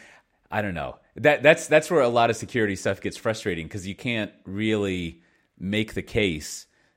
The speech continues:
that, like, "Yeah, we're more secure, but now it sucks,"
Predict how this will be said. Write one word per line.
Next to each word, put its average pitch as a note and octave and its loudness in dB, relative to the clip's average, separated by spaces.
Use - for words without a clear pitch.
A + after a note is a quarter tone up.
that, F2+ -4
like, D#2+ -10
"Yeah, C3 4
we're A#2+ 2
more C#3+ 0
secure, G#2 0
but F#2+ -2
now C#3+ 0
it F2+ -2
sucks," - -8